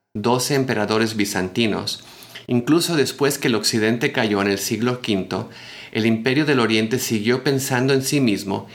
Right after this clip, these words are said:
y llamándose propiamente romanos. Fueron los historiadores que posteriormente se refieren a ellos como el imperio bizantino.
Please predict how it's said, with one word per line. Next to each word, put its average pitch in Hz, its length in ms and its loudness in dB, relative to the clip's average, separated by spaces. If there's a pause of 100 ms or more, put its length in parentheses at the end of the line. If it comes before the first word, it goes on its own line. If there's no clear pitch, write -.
(140)
y 110 140 2
llamándose 110 760 0
propiamente 117 920 0
romanos. 110 800 -2 (520)
Fueron 160 300 2
los 135 160 0
historiadores 113 760 0
que - 140 0
posteriormente 110 1040 0 (300)
se 117 160 -2
refieren 127 460 2
a 120 100 2
ellos 113 280 0
como 104 440 0
el 101 140 0
imperio 113 560 0
bizantino. 92 840 -4